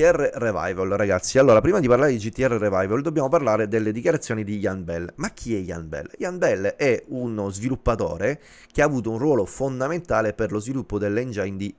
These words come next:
Easy. L'engine di, eh, l'engine Easy, ragazzi, negli anni duemila, per farvi capire, è quello che ha portato alla gloria di Simbin e la sua serie G T R. Quindi Jan Bell veramente è uno che capisce di simulazione.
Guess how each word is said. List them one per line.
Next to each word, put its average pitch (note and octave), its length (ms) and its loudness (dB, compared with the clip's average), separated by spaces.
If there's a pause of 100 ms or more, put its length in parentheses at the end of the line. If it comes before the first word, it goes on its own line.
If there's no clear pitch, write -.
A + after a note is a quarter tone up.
Easy. F#2+ 500 -8 (280)
L'engine E3 340 0
di, C3 540 0
eh, B2 100 0
l'engine C3+ 500 0
Easy, G#2+ 300 -2
ragazzi, G#2+ 560 0
negli A#2 240 -4
anni C#3 220 -2
duemila, F#2+ 500 -2
per G2 220 -8
farvi A2+ 300 0
capire, F#2+ 560 -2 (260)
è C3+ 160 -6
quello B2 180 2
che G#2+ 80 0
ha G#2+ 60 2
portato A2 400 -2
alla B2+ 160 2
gloria F#2+ 440 -2
di G#2 240 -10
Simbin G2+ 760 -8
e A2 100 -2
la G2 120 0
sua G2+ 180 -6
serie F2 340 -8
G F#2+ 240 -10
T - 120 -14
R. D#2+ 380 -6 (1120)
Quindi G#2 460 -2
Jan A#2 280 0
Bell A2+ 360 2
veramente A2 460 0
è - 20 -2
uno A2+ 240 -4
che F2 160 -6
capisce F#2+ 420 -4
di F2+ 100 -10
simulazione. F2+ 600 -12